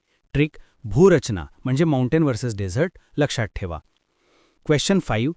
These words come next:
सिरीज, बेटोवन, मोझार्ट, चायकॉव्स्की, रेमब्रांट. ऑप्शन्स: ए, बेटोवन, बी,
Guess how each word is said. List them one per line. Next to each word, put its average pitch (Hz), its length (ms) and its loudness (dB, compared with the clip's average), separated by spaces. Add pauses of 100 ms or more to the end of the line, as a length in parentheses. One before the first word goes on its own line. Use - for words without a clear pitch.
(140)
सिरीज, 131 480 0 (320)
बेटोवन, 170 580 4
मोझार्ट, 139 600 2
चायकॉव्स्की, 135 760 -4 (340)
रेमब्रांट. 113 520 2 (640)
ऑप्शन्स: 131 560 -2 (200)
ए, 180 180 -2 (100)
बेटोवन, 143 580 0 (220)
बी, 131 180 0